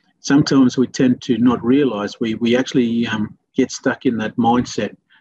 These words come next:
of dealing with that hurt as a, as, as a child. So let me give you an example. Um, you know, when that hurt first comes, particularly if it's domestic violence, sometimes,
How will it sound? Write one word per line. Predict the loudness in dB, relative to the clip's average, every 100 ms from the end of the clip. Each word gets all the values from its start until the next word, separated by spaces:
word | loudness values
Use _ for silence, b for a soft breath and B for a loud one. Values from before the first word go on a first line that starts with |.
| b
of | -6 0
dealing | 0 0
with | -4 -4
that | -4 -2
hurt | -2
as | 0
a, | -2 -2
as, | -2 -2 -2
as | -2 -4
a | -4
child. | -2 0 0 -2 -4
So | -4 -2 -2 -2
let | 2 4
me | 4
give | 2
you | 2
an | 2
example. | 0 0 -2 -2 -4 -6 -6 B B B B B B _
Um, | -2 0 2 0 -2 0
you | 4 4
know, | 4
when | 4 2
that | 0
hurt | 0 -2 -4
first | -4 -2 -2 -2
comes, | 0 0 -2 -6
particularly | -10 -4 -2 0 0
if | 0
it's | -2
domestic | 2 2 2 0 -2
violence, | 2 2 0 -2 0
sometimes, | -2 0 0 0 -2